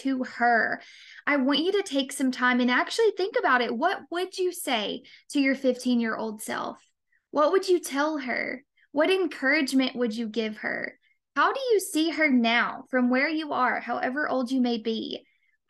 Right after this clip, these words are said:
How do you look at her? Was she just scared, trying to figure something out in life? Was she fearful? Was she letting fear hold her back? What are you proud of? What did she do well? And I want you to think about that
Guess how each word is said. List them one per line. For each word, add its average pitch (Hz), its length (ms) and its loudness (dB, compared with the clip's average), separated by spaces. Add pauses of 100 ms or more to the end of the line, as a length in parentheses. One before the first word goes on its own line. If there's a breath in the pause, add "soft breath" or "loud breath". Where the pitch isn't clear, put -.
How 330 100 0
do 427 80 0
you 440 220 2
look 302 200 -2
at - 200 -6
her? - 420 -4 (220)
Was 262 120 -2
she 311 140 -2
just 392 340 -2
scared, 294 500 2 (120)
trying 285 300 0
to 302 100 -4
figure 277 300 -4
something 269 380 0
out 226 220 -2
in 269 100 4
life? 277 380 2 (640 soft breath)
Was 262 180 2
she 226 180 -2
fearful? 294 600 0
Was 240 160 0
she 247 100 -6
letting 262 340 -2
fear 262 200 -2
hold 247 220 -6
her 240 120 -2
back? 226 240 -2
What 277 140 -4
are 370 60 4
you 403 180 4
proud 285 380 0
of? 240 200 2
What 254 120 -2
did 294 140 -8
she 294 200 -4
do 262 160 0
well? 214 460 -2 (800)
And 269 100 4
I 277 80 6
want 269 220 2
you 381 80 4
to 466 180 2
think 254 200 2
about 233 320 -2
that 214 280 0